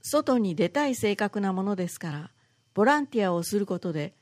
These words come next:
社会と触れ合う機会が増えて、役に立っているという充実感が本当に嬉しくて、地域や社会とつながることって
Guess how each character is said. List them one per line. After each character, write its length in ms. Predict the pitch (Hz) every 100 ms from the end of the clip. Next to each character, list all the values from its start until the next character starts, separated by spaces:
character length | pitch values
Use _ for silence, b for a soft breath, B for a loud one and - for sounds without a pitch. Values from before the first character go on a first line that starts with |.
| _ -
社 180 | 285
会 260 | 294 254 208
と 120 | 196
触 140 | 180 208
れ 120 | 269
合 140 | 269
う 60 | 220
機 120 | -
会 240 | - 185 175
が 120 | 175
増 160 | 170
え 100 | 170
て、 260 | 160 170 - - _ _ -
役 300 | 208 247 302
に 120 | 254
立 160 | 208 254
っ 20 |
て 220 | - 202
い 100 | 196
る 100 | 233
と 140 | 233
い 100 | 190 175
う 160 | 156 -
充 180 | 165 262
実 300 | 269 269 -
感 200 | 220 190
が 220 | 165 160 -
本 200 | 220 277
当 180 | 262 262
に 100 | 247
嬉 260 | 226 233
し 60 | -
く 100 | -
て、 280 | - 156 180 _ _ _ _ _ _ _ _ _
地 180 | - 294
域 200 | 285 220
や 100 | 190
社 180 | - 285
会 220 | 269 226
と 140 | 196 170
つ 140 | -
な 140 | 220
が 100 | 247
る 80 | 247
こ 140 | 233 233
と 140 | 220
っ 20 |
て 380 | 214 - 156 190